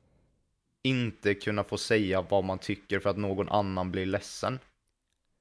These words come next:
Alltså, om den personen blir ledsen så är det ju den, måste ju den personen på något sätt kunna,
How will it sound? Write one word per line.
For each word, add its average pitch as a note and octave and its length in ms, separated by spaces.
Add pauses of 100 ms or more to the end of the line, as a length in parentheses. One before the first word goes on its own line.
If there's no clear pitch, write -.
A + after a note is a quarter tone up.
(120)
Alltså, A#2 180
om A2+ 100
den G2 200
personen B2+ 380
blir G2 120
ledsen G2+ 500
så G2+ 80
är G2+ 80
det G2 80
ju G2 60
den, F#2 500 (100)
måste G2+ 280
ju G#2 80
den F#2 200
personen F#2+ 560 (400)
på A2+ 60
något G2+ 380
sätt - 560
kunna, F#2 540